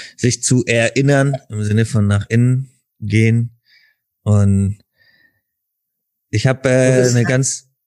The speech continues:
Speaker 2: das Herz öffnen für die Liebe, ne? Für die Liebe ohne Bedingung steht jetzt an. Für die Liebe
Speaker 1: Ja.
Speaker 2: ohne Bedingung das Herz öffnen und das bleibt bei mir anfangen. Wenn ich mich liebe,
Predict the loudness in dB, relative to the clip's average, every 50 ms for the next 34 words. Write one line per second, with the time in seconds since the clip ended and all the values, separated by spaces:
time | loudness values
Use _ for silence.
0 | _ _ -20 -20 -18 -18 -18 -18 -20 -20 -20 -20 -20 -18 -14 -14 -8 -4 -2 0
1 | 0 0 2 2 2 0 0 -2 -6 -12 -16 _ -6 -4 -4 -4 -2 -2 -2 0
2 | 0 0 -2 -2 0 0 0 0 0 0 0 0 0 0 -2 -2 -2 -2 0 0
3 | 0 -2 -2 -4 -4 -2 -2 -2 -2 -2 -4 -4 -4 -6 -10 -12 -16 -18 -20 _
4 | _ _ _ _ _ _ -20 _ _ _ _ -10 -8 -6 -4 -2 0 2 2 2
5 | 2 0 0 0 0 2 2 2 0 0 -2 -2 -4 -2 -2 -2 0 0 -2 -4
6 | -4 -6 _ -18 -16 -16 -16 -12 -12 -12 -8 -4 -2 -2 0 0 -2 -4 -4 -6
7 | -4 -2 -2 -2 -2 -2 -2 0 0 0 0 0 -2 -2 -4 -6 -4 -4 -4 -2
8 | -2 -2 -4 -4 -4 -4 -4 -2 -2 -2 0 0 -2 -2 0 0 0 0 0 -2
9 | -4